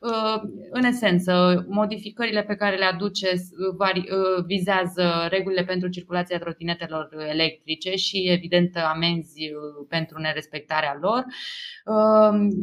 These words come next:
cum zicea și Alin, trotinetele electrice vor putea fi folosite doar pe pistele de bicicletă, iar dacă ele, uh, nu există, trotinetele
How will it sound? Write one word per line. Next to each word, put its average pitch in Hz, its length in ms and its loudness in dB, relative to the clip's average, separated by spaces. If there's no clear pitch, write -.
cum 240 160 -4
zicea 233 260 2
și 233 180 -2
Alin, 196 360 4
trotinetele 208 580 0
electrice 196 520 0
vor 185 180 -2
putea 190 240 -4
fi 185 160 -10
folosite 185 480 -2
doar 196 180 2
pe 196 100 -6
pistele 185 320 -2
de 170 200 -4
bicicletă, 190 680 -2
iar 180 160 4
dacă 180 260 0
ele, 175 540 2
uh, 160 460 -2
nu 175 340 2
există, 156 960 -2
trotinetele 175 500 0